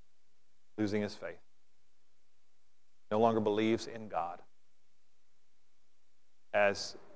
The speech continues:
as the smoke rises from the furnaces burning the bodies. He's a great writer, talented writer. But so heartbreaking. Wasn't on the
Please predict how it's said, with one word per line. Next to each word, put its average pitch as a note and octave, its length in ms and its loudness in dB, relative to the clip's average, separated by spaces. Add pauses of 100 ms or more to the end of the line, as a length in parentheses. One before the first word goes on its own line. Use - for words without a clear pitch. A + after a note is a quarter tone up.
(120)
as G2 220 0
the - 80 -10
smoke A2+ 420 8
rises G#2 580 6
from F#2+ 220 -6
the - 60 -12 (100)
furnaces G#2 500 0
burning F#2+ 300 2
the F2+ 60 -8
bodies. F2+ 540 2 (840)
He's - 180 -6 (1700)
a F2+ 40 -10
great B2 220 12
writer, G2+ 580 10 (200)
talented G#2+ 360 2
writer. F2+ 340 -2 (1300)
But - 100 -2
so - 240 6
heartbreaking. A2 640 4 (3000)
Wasn't A2+ 240 -2
on G#2 120 -2
the G2 60 -10